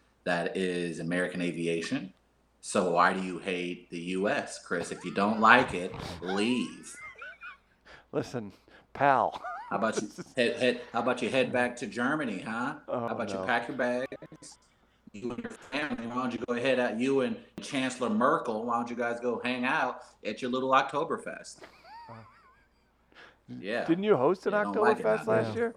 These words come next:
Speaker 3: you did.
Speaker 1: It was good, man. We,
Speaker 3: Yeah.
Speaker 1: we hosted it. That was a lot of
Speaker 3: Travis,
Speaker 1: fun. We
Speaker 3: is
Speaker 1: did.
Speaker 3: there, is there any
Speaker 2: Oh,
Speaker 3: way
Speaker 2: you must be from the Black Forest.
Speaker 3: Oh, boy. Here we go.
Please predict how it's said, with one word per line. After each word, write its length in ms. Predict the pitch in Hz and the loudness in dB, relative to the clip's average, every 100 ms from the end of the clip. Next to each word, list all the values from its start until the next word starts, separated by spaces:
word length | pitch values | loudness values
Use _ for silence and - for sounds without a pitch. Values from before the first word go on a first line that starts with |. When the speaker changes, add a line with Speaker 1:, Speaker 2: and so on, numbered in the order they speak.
| - | -10
Speaker 3:
you 180 | 117 107 | -20 -16
did. 80 | 107 - _ _ _ _ - - 85 | -18 -18 _ _ _ _ -18 -8 -6
Speaker 1:
It 80 | |
was 120 | 76 - | -6 -6
good, 300 | 82 73 71 | -4 -4 -4
man. 280 | 71 73 85 | -6 -4 -2
We, 180 | 90 | -2
Speaker 3:
Yeah. 60 | 87 | 0
Speaker 1:
we 120 | 92 | 2
hosted 300 | 87 76 82 73 | 4 2 0 -2
it. 40 | |
That 120 | 82 | 0
was 80 | 82 | 0
a 40 | 78 | 0
lot 200 | 76 76 | 0 0
of 60 | - | 6
Speaker 3:
Travis, 400 | 220 226 247 254 | 10 10 10 4
Speaker 1:
fun. 40 | 165 | 0
We 60 | |
Speaker 3:
is 40 | 160 | 0
Speaker 1:
did. 180 | 170 151 | 2 4
Speaker 3:
there, 200 | 285 190 151 - - - - | 2 0 -6 -12 -12 -10 -6
is 140 | 170 | -4
there 140 | 185 277 | 2 2
any 240 | 254 226 | 2 0
Speaker 2:
Oh, 160 | 156 135 - | -4 -6 -6
Speaker 3:
way 280 | 135 - 247 | 4 6 6
Speaker 2:
you 80 | 254 | 8
must 260 | 262 269 | 8 8
be 100 | 330 | 4
from 220 | 320 320 269 | 2 2 0
the 60 | |
Black 360 | 190 214 202 - | 2 6 6 4
Forest. 440 | - 196 190 196 139 | -2 2 4 4 4
Speaker 3:
Oh, 160 | 131 | 4
boy. 220 | 120 73 | 0 -6
Here 60 | 92 | -10
we 180 | - - | -10 -10
go. 1000 | - - 1077 1077 1077 - - - - - | -12 -10 -2 -2 -2 -6 -10 -12 -12 -8